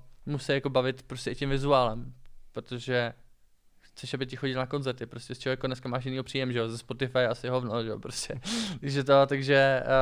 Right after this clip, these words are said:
potřebuješ jako ty lidi na koncertě a potřebuješ je tam bavit, prostě a ani s-, jako já nevím, já, já znám jakoby spoustu kapel, který jsou třeba dobrý hudebně a nemají tu image, anebo naopak mají image a nejsou dobrý hudebně, ale, eh,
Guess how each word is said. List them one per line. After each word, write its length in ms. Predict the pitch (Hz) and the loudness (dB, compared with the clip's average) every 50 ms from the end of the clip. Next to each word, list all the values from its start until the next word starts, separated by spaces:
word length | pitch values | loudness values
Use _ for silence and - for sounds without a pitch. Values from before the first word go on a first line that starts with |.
| 131 131 131 127 127 127 127 127 127 123 | 6 6 6 6 4 2 0 -4 -6 -4
potřebuješ 480 | - 143 135 - - 139 139 135 131 - | -4 -4 -2 -2 -2 2 2 0 0 0
jako 140 | 131 127 135 | -4 -8 -8
ty 60 | - - | -6 -6
lidi 160 | 127 120 120 | -6 -6 -6
na 80 | 117 123 | -8 -6
koncertě 360 | - - 123 120 123 - 123 | -6 -6 -6 -6 -4 -2 -2
a 40 | 120 | -4
potřebuješ 360 | - 117 - - 120 127 - | -4 -8 -12 -8 -8 -8 -4
je 60 | - | -2
tam 140 | 127 127 127 | -2 0 2
bavit, 260 | 127 120 113 - - | 0 0 0 -4 -8
prostě 440 | - - - - - - - 113 - | -12 -18 -18 -18 -14 -8 -6 -4 -2
a 260 | - 113 113 113 - - - - - - - - - - - - | -2 -2 0 0 -2 -4 -4 -8 -12 -12 -10 -10 -10 -10 -10 -4
ani 200 | - 135 147 160 | -2 -2 -2 -2
s-, 120 | 151 - 151 | -2 -4 -6
jako 180 | 151 - - | -4 0 4
já 140 | 185 185 196 | 4 4 4
nevím, 260 | 196 214 220 180 143 | 4 4 2 0 0
já, 120 | 131 143 143 - - - _ _ - - - _ - - - - - - - | 0 -2 -2 -4 -10 -20 _ _ -20 -20 -20 _ -20 -20 -20 -20 -20 -12 -6
já 240 | 151 147 151 156 | 0 4 4 4
znám 220 | 156 151 170 180 180 | 4 4 4 2 2
jakoby 220 | 170 165 180 175 | 2 0 -2 -4
spoustu 340 | 170 - - 160 156 - 170 | -4 -4 -6 -6 -6 -6 0
kapel, 440 | 160 156 147 - 160 156 160 165 - - - - - - - - - - - - - _ _ | 0 0 2 4 2 2 2 0 -2 -6 -14 -20 -20 -20 -20 -20 -20 -20 -20 -20 -20 _ _
který 220 | _ - 156 147 | _ -4 -2 -2
jsou 140 | 143 - 170 | 0 -2 -2
třeba 220 | - - 180 175 | 0 2 2 2
dobrý 340 | 170 156 156 180 196 180 - - - - - - - - - - - - - - 135 | 2 2 -2 -4 -4 -4 -6 -8 -14 -20 -20 -20 -18 -18 -18 -18 -18 -18 -14 -12 -8
hudebně 540 | 139 143 143 143 143 139 143 147 151 160 160 | -6 -2 0 0 0 2 0 0 0 -2 -2
a 160 | 139 143 147 | -2 -4 -4
nemají 260 | 151 160 151 151 151 | -4 -4 -4 -6 -4
tu 100 | 156 170 | -4 -4
image, 280 | 165 160 156 151 156 - | -4 -4 -4 -6 -6 -6
anebo 300 | 147 151 156 156 147 160 | -6 -4 -4 -4 -2 -2
naopak 320 | 151 143 151 147 156 151 | -2 -2 -2 -4 -6 -8
mají 200 | - 147 151 151 | -6 -6 -6 -6
image 240 | 143 151 156 147 - | -6 -6 -8 -8 -8
a 40 | 156 | -8
nejsou 180 | 143 143 - 160 | -8 -8 -8 -8
dobrý 180 | 147 156 156 | -6 -6 -4
hudebně, 320 | 160 151 143 143 151 151 143 | -4 -4 -4 -4 -6 -4 -2
ale, 240 | 147 151 151 151 151 - - - _ _ _ _ _ _ _ _ _ _ _ - - | 0 2 2 0 -2 -6 -14 -20 _ _ _ _ _ _ _ _ _ _ _ -14 -12
eh, 60 | - | -12